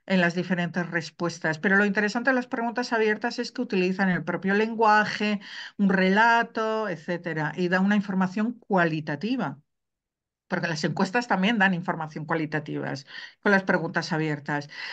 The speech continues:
Al cerrar las preguntas sabemos que nunca se ajustan. Por eso siempre hay que decir, bueno, con la, con la que más te, cómoda te sientas. Tienen que elegir la que más se acerca a eso,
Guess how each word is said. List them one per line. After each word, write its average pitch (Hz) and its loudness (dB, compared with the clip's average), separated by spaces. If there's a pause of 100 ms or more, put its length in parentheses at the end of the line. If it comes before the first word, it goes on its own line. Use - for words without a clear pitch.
(140)
Al 214 4
cerrar 240 4
las 196 4
preguntas 233 2
sabemos 233 0
que 240 -6
nunca 262 -2
se 262 -4
ajustan. 170 -4 (160)
Por 208 2
eso 247 0
siempre 240 0 (100)
hay 214 4
que 226 0
decir, 202 0
bueno, 208 -2
con 214 4
la, 208 2 (320)
con 233 -2
la 226 4
que 233 -4
más 254 -2 (420)
te, 208 -4
cómoda 214 0
te 208 -4
sientas. 156 -6
Tienen 220 0
que 220 4
elegir 196 2
la 240 2
que 185 -2
más 202 2
se - -2
acerca 226 0 (440)
a 185 6
eso, 143 -4